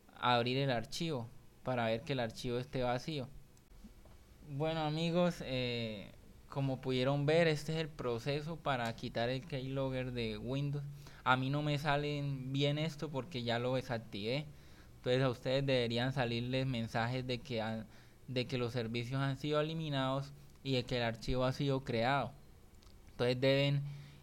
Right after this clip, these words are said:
si tienen alguna duda, eh, <clears throat> si tienen alguna duda,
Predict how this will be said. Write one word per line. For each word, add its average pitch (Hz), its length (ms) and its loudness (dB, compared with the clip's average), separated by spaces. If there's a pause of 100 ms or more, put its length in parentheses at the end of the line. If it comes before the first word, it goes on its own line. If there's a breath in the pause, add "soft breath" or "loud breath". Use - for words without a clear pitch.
si 143 220 2
tienen 143 280 2
alguna 139 500 6
duda, 160 480 4 (120)
eh, 135 520 0 (220)
<clears throat> - 400 -6
si - 180 -4
tienen 147 300 0
alguna 139 460 2
duda, 165 320 0